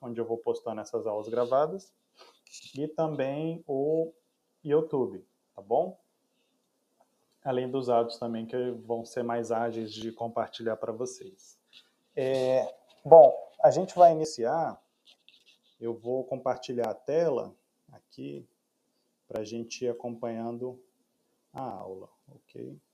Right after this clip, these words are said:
Ah, os slides vão estar disponíveis, é, no Google Classroom, então quem está no, acompanhando pelo,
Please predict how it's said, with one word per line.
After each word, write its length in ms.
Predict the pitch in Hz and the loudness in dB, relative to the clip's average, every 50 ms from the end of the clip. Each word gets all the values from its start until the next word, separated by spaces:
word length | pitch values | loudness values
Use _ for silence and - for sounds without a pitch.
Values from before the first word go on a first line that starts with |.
| _ _ _ _ _ _ _ _ _ _ _ _ _ _ _ _ _ _ _ _ _ _ _ _ _ _ _ _ _ _ - | _ _ _ _ _ _ _ _ _ _ _ _ _ _ _ _ _ _ _ _ _ _ _ _ _ _ _ _ _ _ -20
Ah, 640 | - 113 110 110 110 110 110 107 110 110 110 110 107 - | -18 -16 -14 -12 -12 -12 -12 -12 -12 -12 -12 -12 -10 -10
os 200 | 123 120 113 117 | -8 -8 -8 -6
slides 640 | 117 117 123 123 120 117 117 117 113 110 - 107 110 | -8 -4 -2 0 2 2 2 0 -4 -6 -12 -14 -12
vão 200 | 110 117 117 120 | -10 -8 -8 -8
estar 360 | 113 - - 127 117 110 113 | -8 -8 -6 -8 -8 -8 -10
disponíveis, 1040 | 113 - - - 120 117 117 117 120 123 127 143 180 220 220 - - - - - _ _ _ _ _ _ _ _ _ _ _ _ _ _ _ _ _ _ _ _ _ _ _ _ _ _ _ _ _ _ _ _ _ _ _ - | -14 -14 -10 -8 -8 -6 -6 -8 -8 -8 -8 -8 -10 -10 -12 -14 -20 -20 -20 -20 _ _ _ _ _ _ _ _ _ _ _ _ _ _ _ _ _ _ _ _ _ _ _ _ _ _ _ _ _ _ _ _ _ _ _ -20
é, 720 | 107 101 104 104 101 101 101 101 101 98 98 98 95 95 95 95 - _ _ _ _ _ _ _ _ _ _ _ _ _ _ _ _ _ _ - | -18 -16 -16 -16 -16 -14 -14 -14 -14 -12 -12 -12 -12 -14 -16 -20 -20 _ _ _ _ _ _ _ _ _ _ _ _ _ _ _ _ _ _ -8
no 280 | 110 117 127 139 143 | -4 0 0 0 0
Google 440 | 135 117 120 127 120 120 120 117 117 | 0 0 -2 -2 0 0 -2 -4 -4
Classroom, 680 | - 120 113 120 131 131 - - 185 185 190 190 185 | -4 -2 -2 -2 -4 -4 -6 -8 -8 -6 -6 -6 -6
então 600 | 165 147 - 127 120 123 127 127 127 123 120 113 - _ _ | -8 -6 -4 -2 -2 -2 -2 -4 -4 -6 -8 -10 -14 _ _
quem 240 | - - 123 123 123 | -8 -6 -6 -6 -6
está 580 | 120 - - - - 117 113 113 113 110 110 107 | -8 -10 -10 -8 -6 -4 -4 -4 -4 -6 -6 -8
no, 500 | 107 110 110 107 104 101 101 95 95 92 - _ _ _ _ _ _ _ _ _ _ _ _ _ _ _ - | -10 -10 -10 -12 -12 -12 -14 -14 -16 -18 -20 _ _ _ _ _ _ _ _ _ _ _ _ _ _ _ -18
acompanhando 760 | 101 - - 117 107 107 117 117 113 110 110 110 107 107 | -12 -8 -8 -8 -6 -4 -6 -6 -6 -6 -8 -10 -10 -12
pelo, 720 | - - 113 107 107 107 107 107 104 101 98 98 95 95 | -10 -8 -8 -8 -6 -8 -8 -8 -10 -10 -10 -12 -12 -14